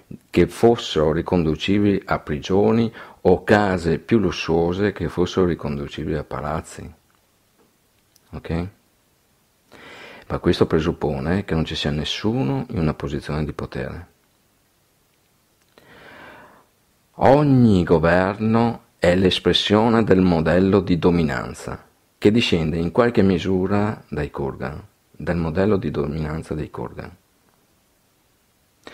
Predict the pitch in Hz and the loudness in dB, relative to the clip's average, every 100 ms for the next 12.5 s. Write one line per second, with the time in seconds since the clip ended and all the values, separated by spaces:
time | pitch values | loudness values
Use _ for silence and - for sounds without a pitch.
0 | - - - - - - 92 95 120 160 | -20 -20 -20 -18 -2 4 6 6 6 4
1 | 98 87 85 82 82 78 76 73 - 87 | 2 2 2 2 2 2 0 -4 -4 -2
2 | 85 82 107 113 - 78 78 82 85 78 | 0 2 2 2 -2 -6 -6 -2 -2 -2
3 | - 76 - _ - 80 78 - 69 - | -8 -12 -12 _ -8 -2 -2 -2 -4 -6
4 | - 101 123 - _ - - - - 92 | -6 -8 -8 -16 _ -20 -20 -20 -10 2
5 | 113 101 101 165 85 - - 127 143 147 | 4 6 4 4 0 0 0 2 2 2
6 | - 78 78 98 101 - 76 - 76 80 | 0 -2 0 0 0 -2 -6 -2 0 0
7 | - - - 76 76 78 85 95 76 71 | -2 -6 -2 -4 -2 -2 0 -2 -2 -4
8 | 73 85 101 - 78 80 78 73 71 - | -2 -2 -2 -4 -6 -6 -4 -6 -6 -8
9 | 73 - - - - 95 _ _ _ _ | -8 -10 -12 -12 -14 -18 _ _ _ _
10 | _ _ _ _ _ _ _ _ _ _ | _ _ _ _ _ _ _ _ _ _
11 | _ _ - - 78 - - - - - | _ _ -4 -2 -2 -2 -4 -6 -8 -10
12 | - - 131 - - | -18 -12 -10 -10 -16